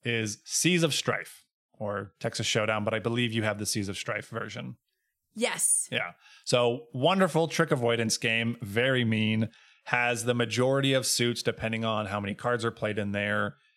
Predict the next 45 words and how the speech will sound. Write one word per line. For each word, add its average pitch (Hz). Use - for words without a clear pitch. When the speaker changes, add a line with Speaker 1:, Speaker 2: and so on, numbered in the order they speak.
Speaker 1:
determines 107
which 98
card 98
will 95
win. 185
There's 95
the 101
face 117
suit, 117
which 110
will 101
negate 113
a 113
majority, 107
and 101
then 98
you're 101
looking 104
at 98
the 107
highest 98
number. 113
So 101
again, 107
very 113
mean, 107
worrying 113
about 110
the 117
numbers 110
and 104
the 101
calculations 104
of 113
cards 110
in -
the 135
trick. -
Speaker 2:
So 262
thank 277
you 269
for 208
all 226
those 214
recommendations. 196